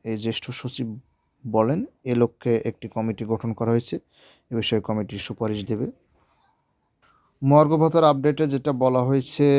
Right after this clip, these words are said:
সামনের সপ্তাহে মহার্ঘ ভাতা কমিটির প্রথম মিটিং। দুই তিনটি মিটিংয়ের মাধ্যমে এ বিষয়ে চূড়ান্ত সিদ্ধান্ত নেয়ার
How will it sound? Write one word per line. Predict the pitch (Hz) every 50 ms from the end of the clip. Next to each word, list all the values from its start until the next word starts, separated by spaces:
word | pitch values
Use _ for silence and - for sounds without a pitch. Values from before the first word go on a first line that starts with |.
| 139 139 - - _ _ _ _ _ _ _ _ _ _ _ _ _ _ _ -
সামনের | - - 131 131 135 135 131 - -
সপ্তাহে | 139 127 - - 131 120
মহার্ঘ | 123 123 123 120 123 123
ভাতা | 127 - 131
কমিটির | 117 123 120 120 - 127 113 - -
প্রথম | 120 - - 123 123 120
মিটিং। | 117 110 - 135 147 190 262 - - - - - - - - - - -
দুই | 123 127 127
তিনটি | 127 127 120 - 123 123 120
মিটিংয়ের | 117 - 127 123 123 120 120 120
মাধ্যমে | 117 117 101 - 127 127 120 117
এ | 113 117
বিষয়ে | 117 - 123 113 -
চূড়ান্ত | - 117 117 113 - - -
সিদ্ধান্ত | - 110 107 120 123 120 117 - - 123 120 120 110 - - 117 120
নেয়ার | 120 117 113 113 110 104